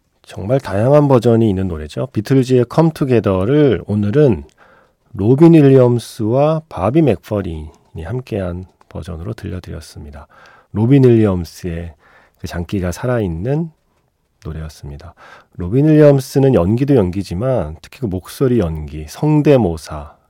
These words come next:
그 수많은 애드리브로 또 유명한 배우잖아요. 어, 제가 전에 한번 말씀드렸었죠. 애니메이션 알라딘이 할리우드 애니메이션 제작 시스템을 바꿔 놓았다는 거.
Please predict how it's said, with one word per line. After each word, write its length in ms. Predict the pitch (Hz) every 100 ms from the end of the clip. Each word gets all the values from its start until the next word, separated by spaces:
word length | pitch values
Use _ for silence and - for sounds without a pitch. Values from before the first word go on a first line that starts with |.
| _
그 140 | -
수많은 380 | - - 123 123
애드리브로 540 | 82 110 147 127 117
또 140 | 107 104
유명한 340 | 95 104 101
배우잖아요. 720 | 95 82 82 78 76 113 123 - - - _ _ _ _ _ _ _ _ _ _ _ _
어, 580 | 92 95 95 101 107 113
제가 200 | - 117
전에 240 | - 104 147
한번 240 | 160 151
말씀드렸었죠. 1200 | 107 - 127 123 98 101 - 87 - 135 131 90 _ _ _ _ _ _ -
애니메이션 440 | 95 135 135 123
알라딘이 1080 | 104 90 123 151 143 131 117 120 190 78 71 _ _ _ _ _ _ _
할리우드 480 | - 156 151 143 127
애니메이션 500 | 87 120 123 127 120
제작 380 | - 87 135
시스템을 540 | - 151 - - 120 113
바꿔 280 | 101 - 98
놓았다는 540 | 85 82 80 73 69
거. 200 | - _